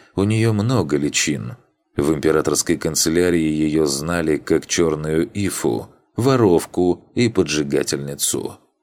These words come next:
Она украла не только бумаги из моего архива, но и драгоценности твоей матери. Здесь не просто ловкость рук нужна,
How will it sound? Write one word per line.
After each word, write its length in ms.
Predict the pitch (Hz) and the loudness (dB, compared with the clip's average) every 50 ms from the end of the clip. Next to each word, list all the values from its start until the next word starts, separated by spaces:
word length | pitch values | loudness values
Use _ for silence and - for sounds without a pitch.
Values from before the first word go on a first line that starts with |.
| _ _ _ | _ _ _
Она 300 | - 76 80 82 82 80 | -4 -2 -2 0 0 0
украла 380 | 80 78 - - 90 85 85 85 | 0 0 0 0 2 2 2 0
не 120 | 85 85 | -2 -4
только 340 | - - 107 104 95 - 90 78 | 0 2 2 2 4 2 0 0
бумаги 440 | 80 85 85 90 87 85 76 76 | 2 0 0 0 -2 -4 -2 0
из 160 | 80 78 71 73 | 0 0 0 -2
моего 360 | 76 76 76 73 76 73 73 | -2 -2 0 2 2 2 2
архива, 600 | 73 67 - - - 80 78 73 78 87 98 101 - _ _ _ | 0 -2 -4 -4 -4 -2 0 0 0 -2 -4 -6 -10 _ _ _
но 180 | 92 104 113 | -4 0 0
и 60 | 110 107 | 0 2
драгоценности 880 | 98 110 107 101 101 - - - 92 87 90 90 87 - - - 90 85 | 4 2 4 4 2 2 2 0 -2 -2 0 -2 -2 -2 0 -2 -2 -2
твоей 460 | - 80 78 76 76 73 76 76 73 | 0 0 0 0 2 0 0 -2 -2
матери. 640 | 76 76 76 73 - - 80 69 60 - - - - - _ _ _ _ _ _ _ | -4 -4 -4 -4 -2 -2 -2 -4 -4 -8 -8 -10 -14 -18 _ _ _ _ _ _ _
Здесь 480 | - 76 76 67 71 107 117 104 - - | -2 -2 -2 0 2 2 4 4 2 0
не 120 | 101 107 | 0 -2
просто 480 | 104 - 110 123 107 85 - - 82 78 | 0 2 4 4 4 4 2 2 2 4
ловкость 520 | 80 85 85 78 - - 78 69 - - | 4 4 4 2 2 -2 -2 -2 0 -2
рук 220 | 82 82 76 - - | -2 -2 -2 -4 -4
нужна, 560 | 82 80 76 69 76 80 80 76 67 - | -6 -4 -4 -4 -4 -6 -6 -6 -6 -8